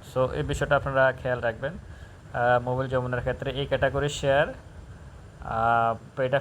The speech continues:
capital তিনশো সতেরো কোটি, আর তার লোন আছে, আহ, শর্ট টার্ম লোন, লং টার্ম লোন আছে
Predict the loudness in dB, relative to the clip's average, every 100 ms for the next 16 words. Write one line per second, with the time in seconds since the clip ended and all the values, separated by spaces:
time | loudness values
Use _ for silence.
0 | 0 0 0 -2 -4 -8 -8 0 2 2
1 | 0 -2 -2 -2 -4 -6 -6 -8 -14 -18
2 | -16 -16 -16 -16 -12 -2 2 4 4 0
3 | -6 -2 0 -2 -6 -4 0 2 0 0
4 | 2 2 2 -2 -8 -2 0 -2 -4 -4
5 | -4 -2 -2 0 0 0 2 -2 2 0
6 | 2 0 0 0 0